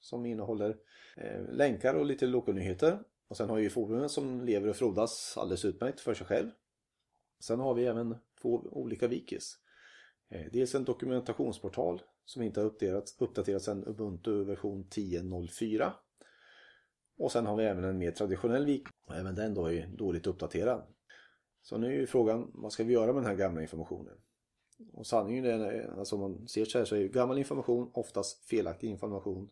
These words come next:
Och felaktig information är farlig information för användare. Så just nu ser det mörkt ut för de här webbplat-, de här delarna av webbplatsen.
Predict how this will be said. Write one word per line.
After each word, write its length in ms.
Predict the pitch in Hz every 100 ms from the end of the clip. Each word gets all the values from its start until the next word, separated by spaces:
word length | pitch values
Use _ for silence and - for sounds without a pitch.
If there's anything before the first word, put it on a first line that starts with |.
| _
Och 160 | - -
felaktig 360 | 135 120 110 123
information 540 | 113 120 107 98 98
är 160 | 101 90 -
farlig 240 | 110 87
information 440 | 87 90 87 85
för 100 | 80
användare. 500 | 87 95 69 78 95 - _ _ _ - _ -
Så 300 | - 120 -
just 460 | 147 143 170 165
nu 180 | 139 135
ser 160 | 135 131
det 180 | 120 113
mörkt 320 | 113 170 175
ut 120 | 160
för 80 | 170
de 80 | 156
här 240 | 147 147 -
webbplat-, 420 | 151 143 110 -
de 280 | - - 123
här 100 | 117
delarna 380 | 113 117 95 123
av 80 | 135
webbplatsen. 600 | 127 - 98 - 156